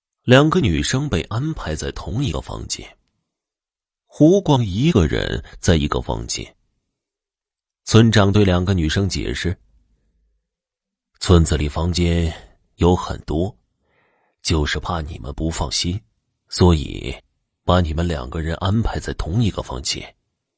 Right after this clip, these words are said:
可以吧？”林夕本来就是村子里出去的，所以也没有介意，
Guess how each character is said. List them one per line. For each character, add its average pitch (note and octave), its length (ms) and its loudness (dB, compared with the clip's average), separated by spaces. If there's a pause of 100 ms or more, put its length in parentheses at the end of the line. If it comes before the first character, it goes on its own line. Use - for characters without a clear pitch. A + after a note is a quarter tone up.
(300)
可 F2+ 200 0
以 B1+ 160 -4
吧？” - 260 -6 (2500)
林 E3+ 180 6
夕 G3+ 160 0
本 C3+ 200 4
来 C3+ 120 2
就 C#3+ 220 2
是 A2+ 100 0
村 D3+ 300 -2
子 G2 100 0
里 C2+ 140 -2
出 C3+ 240 -2
去 - 160 -8
的， - 240 -16 (800)
所 E2 220 2
以 A1 340 -12 (360)
也 F2+ 140 2
没 D#2+ 120 0
有 D2+ 120 0
介 D2+ 220 -2
意， F#2 160 -6